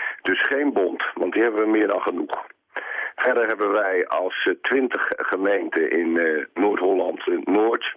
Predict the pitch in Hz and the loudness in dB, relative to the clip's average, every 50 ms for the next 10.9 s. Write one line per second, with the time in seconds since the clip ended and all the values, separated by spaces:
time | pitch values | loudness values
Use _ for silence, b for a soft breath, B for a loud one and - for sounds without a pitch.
0 | - _ - - 95 101 98 - - 90 85 87 90 90 95 92 90 90 98 95 | -12 _ -4 -2 0 0 0 0 -2 -2 -2 -2 -2 0 0 0 0 0 0 0
1 | 90 82 - - 92 90 - 87 82 82 80 - - - 90 110 123 127 123 117 | 0 -2 0 -2 -2 -2 -2 -2 -2 -2 -2 -2 -2 0 2 2 4 2 2 0
2 | 117 B B B B B B B B B B B - 113 113 110 107 98 - - | -2 B B B B B B B B B B B -2 0 0 2 0 0 0 0
3 | 95 95 92 90 - 87 82 85 90 90 87 - - - - 85 98 107 98 104 | 0 0 0 -2 -2 -2 0 0 0 0 -2 -4 -6 -6 -2 0 0 2 2 0
4 | 104 101 - 101 110 113 113 110 90 92 92 90 90 95 92 87 87 85 - 92 | 0 0 0 2 2 2 2 0 0 -2 -2 0 0 0 0 0 -2 -2 -2 -4
5 | 80 - - 87 87 - - - 85 78 - 113 - - 95 95 - - - 98 | -2 -2 -2 -2 -2 -4 -6 -10 -4 0 0 0 2 0 0 -2 0 0 0 0
6 | 90 87 - - 90 95 107 131 139 - - - - _ - - 87 90 92 92 | 0 0 -2 0 2 2 2 2 0 -2 -6 -12 -14 _ -6 -4 -2 -2 -2 -2
7 | - - - - - 62 76 87 - 82 76 - - 104 107 107 101 85 82 98 | -2 -4 -4 0 0 0 0 0 -2 -2 -2 0 0 2 2 2 0 0 -2 -2
8 | 101 - 92 90 90 87 85 85 82 82 - - - B B B B B B B | -2 0 -2 0 0 0 0 0 -2 -6 -8 -12 -14 B B B B B B B
9 | - - - 101 104 101 90 - - - 98 92 90 - - 73 82 92 82 85 | -6 -2 0 2 2 0 0 -2 -2 0 0 0 0 0 -2 0 0 0 0 0
10 | 85 82 - - - - - 87 92 101 95 82 - 62 58 - - - | 0 0 -2 -4 -4 -4 -2 0 0 0 0 -2 -2 -4 -6 -6 -8 -16